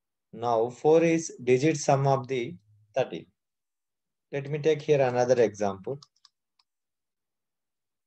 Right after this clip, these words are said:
Twenty-five is there. The digit sum is two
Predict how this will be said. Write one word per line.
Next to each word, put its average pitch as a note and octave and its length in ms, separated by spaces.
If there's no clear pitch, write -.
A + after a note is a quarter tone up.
Twenty-five C3+ 600
is C3+ 200
there. F2+ 240
The G#2+ 160
digit B2 360
sum D3 300
is A2 400
two D3 340